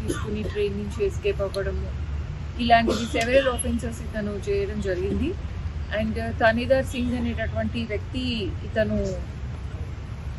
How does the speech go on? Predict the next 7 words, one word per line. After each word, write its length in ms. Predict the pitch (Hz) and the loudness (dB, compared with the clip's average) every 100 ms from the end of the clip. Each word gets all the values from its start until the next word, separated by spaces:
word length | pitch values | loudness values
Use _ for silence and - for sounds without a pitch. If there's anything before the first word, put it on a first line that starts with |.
| - - 226 | -8 -4 0
is 60 | 240 | 0
a 40 | 226 | 0
very 180 | 247 277 254 | -2 0 2
notorious 640 | 226 208 240 240 240 269 294 - - - - - - 214 | 2 2 2 2 2 0 0 -4 -6 -8 -8 -8 -6 -4
interstate 640 | 214 240 226 - 247 - - - - - - - 202 214 | 0 0 0 -2 -2 -2 -4 -6 -4 -6 -6 -6 2 2
operating 560 | 220 226 220 233 240 233 - - - - - - - - - - - - - - - - - 226 | 4 0 -2 -2 -2 -2 -4 -4 -4 -4 -4 -4 -4 -4 -4 -6 -6 -6 -8 -8 -8 -8 -6 0
previous 320 | 247 262 | 0 2